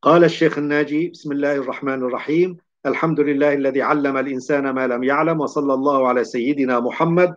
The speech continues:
وعلى آله وصحبه وسلم. هذا شيء مكتوب ردا لجواب عجيب مقلوب وقع لبعض فقهاء زماننا بدمشق لما سئل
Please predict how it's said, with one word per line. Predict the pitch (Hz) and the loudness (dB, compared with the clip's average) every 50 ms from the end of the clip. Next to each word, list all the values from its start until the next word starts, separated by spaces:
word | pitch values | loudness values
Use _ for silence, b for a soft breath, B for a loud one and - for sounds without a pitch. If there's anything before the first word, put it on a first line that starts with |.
| _ b b _ _ | _ b b _ _
وعلى | - 143 139 135 131 135 139 147 147 147 147 | 2 4 4 6 8 6 6 6 6 4 4
آله | 135 131 120 127 127 | 4 2 0 2 2
وصحبه | 131 123 123 120 120 - 147 - - 120 147 139 127 156 165 165 | 2 2 0 -2 -4 -4 -6 -6 -6 -6 -4 -2 0 2 2 2
وسلم. | 151 127 - - 135 131 127 131 131 131 135 131 - _ _ _ _ _ - | 2 2 0 0 0 2 4 4 2 2 0 -2 -8 _ _ _ _ _ 2
هذا | 131 156 165 160 160 156 151 143 151 147 147 147 147 143 143 | 4 6 8 8 8 6 6 6 6 6 6 8 6 6 4
شيء | 131 - - 147 147 151 156 143 | 2 0 -2 -2 0 0 -2 -2
مكتوب | 139 139 - - - 170 160 147 123 - - - _ _ _ _ - | -2 -4 -4 -2 2 4 4 4 4 2 -4 -12 _ _ _ _ 0
ردا | 123 143 160 151 143 156 147 | 0 0 2 2 2 2 2
لجواب | 143 139 143 131 143 135 139 147 147 143 131 135 127 120 | 2 0 -2 0 2 4 6 6 6 6 6 4 0 0
عجيب | 117 123 127 120 135 151 156 143 147 | -2 -2 -4 -2 0 0 2 2 2
مقلوب | 143 143 139 135 - - 156 160 147 131 110 - - _ _ _ _ - | 2 2 0 -2 -2 0 2 2 2 2 0 -4 -10 _ _ _ _ -2
وقع | 139 147 - 160 156 151 | -2 -2 2 2 2 4
لبعض | 143 143 143 147 147 143 139 147 | 4 2 2 2 2 2 2 0
فقهاء | 131 - 151 147 - 147 139 147 151 151 | -2 -2 -2 -2 0 0 0 2 0 0
زماننا | 143 131 147 139 139 147 151 147 143 139 139 139 | 0 -2 -2 -2 0 -2 -2 -2 -2 -2 -2 -2
بدمشق | 131 139 131 131 131 151 151 - - - - | -4 -4 -4 -4 -4 -4 -6 -6 -8 -10 -8
لما | 127 135 135 131 131 117 | -6 -6 -4 -6 -6 -4
سئل | - 165 165 143 127 113 107 | 0 0 2 2 2 -2 -4